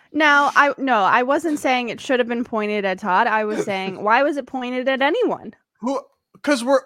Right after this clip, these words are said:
Speaker 3: what do you mean? We're on the podcast. We're talking. Who else would you like me to point it to? Are you a hair chewer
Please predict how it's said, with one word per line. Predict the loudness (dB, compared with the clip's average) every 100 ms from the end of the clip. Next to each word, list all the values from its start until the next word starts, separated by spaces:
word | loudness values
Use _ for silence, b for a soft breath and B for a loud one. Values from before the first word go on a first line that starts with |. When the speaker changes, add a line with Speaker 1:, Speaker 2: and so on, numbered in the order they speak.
| 0
Speaker 3:
what | 0
do | 2
you | 0
mean? | -2 -2 -4
We're | 0 4 4
on | 6 6 6
the | 2
podcast. | 4 6 6 4 -6 -8 -8
We're | -8
talking. | -2 2 2 0 -8
Who | -4 2
else | 2 0
would | -8 -12 -10
you | -4
like | -4 -4
me | -10 -8
to | -8
point | -8 -6 -6 -6
it | -12
to? | -16 -16 B B B 0
Are |
you | 2 4 4
a |
hair | 4 2 2
chewer | -2 -8 -8 -6 -8